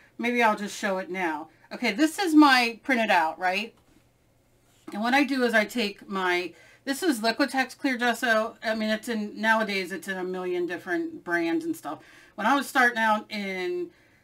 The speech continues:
<sighs> two thousand five, maybe, um, the brands were much more, uh,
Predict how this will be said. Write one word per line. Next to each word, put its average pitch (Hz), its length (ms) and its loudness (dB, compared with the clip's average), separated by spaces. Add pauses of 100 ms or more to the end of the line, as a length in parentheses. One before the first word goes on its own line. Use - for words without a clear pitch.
(760)
<sighs> - 1120 -16
two - 180 -12
thousand 190 840 -4
five, 247 640 0
maybe, 277 600 -4 (680)
um, 180 800 -2 (760)
the 214 460 -6
brands 247 460 4
were 220 160 0
much 220 340 4
more, 202 640 0
uh, 165 420 0